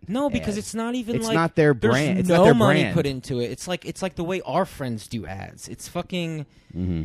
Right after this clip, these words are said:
Speaker 1: it's like our friends being like, "Hey, I'm wearing these socks right now."
Speaker 2: Yeah.
Speaker 1: Nobody gives a fuck. It's not a real ad. It's the way ads are now. It's fucking,
Speaker 2: Yeah.
Speaker 1: who cares?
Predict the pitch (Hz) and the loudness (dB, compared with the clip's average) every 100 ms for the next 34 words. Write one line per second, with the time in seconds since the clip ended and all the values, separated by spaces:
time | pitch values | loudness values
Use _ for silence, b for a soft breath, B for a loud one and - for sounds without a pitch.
0 | 76 - - 185 151 165 - 170 131 160 | -6 -6 -2 0 0 0 -2 -4 -2 -2
1 | 156 160 156 285 370 180 147 415 254 190 | 0 0 2 4 6 4 0 -4 -2 -2
2 | 277 311 285 311 - - 339 - - 190 | 0 0 2 2 0 2 0 0 -4 -2
3 | 165 151 131 104 104 - 95 82 165 285 | -2 -2 -6 -8 -12 -6 -2 -2 -2 -2
4 | 208 147 131 - 131 160 208 247 202 123 | -2 -4 -6 -2 0 0 -2 2 2 4
5 | 147 196 139 117 123 156 - 190 214 - | 6 6 6 0 -2 -4 -4 -2 -2 -2
6 | 175 196 123 98 104 95 107 117 - 160 | 0 0 -2 -6 -6 -6 -6 -6 -4 0
7 | 160 143 b b b 190 131 101 - - | 0 -2 b b b -2 -2 -2 -4 -4
8 | - 131 160 113 90 - | -4 -2 0 0 -4 -12